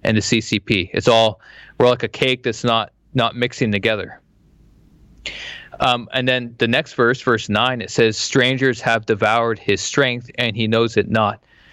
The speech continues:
And I think that's an amazing prophecy where we, this, people like the C C P, the,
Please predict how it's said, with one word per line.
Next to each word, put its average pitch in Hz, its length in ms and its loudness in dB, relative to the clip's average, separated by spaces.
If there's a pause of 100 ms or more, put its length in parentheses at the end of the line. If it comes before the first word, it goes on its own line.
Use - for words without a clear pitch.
(220)
And 117 100 2
I 120 120 4
think 127 220 0
that's 120 360 0 (100)
an 120 100 2
amazing 117 460 -2
prophecy 113 520 -2
where 107 380 2 (1400)
we, 127 480 2 (920)
this, 120 420 2 (160)
people 131 340 2
like 127 260 2
the 123 80 -6
C 131 220 0
C 120 220 -2
P, 131 240 0
the, 113 260 0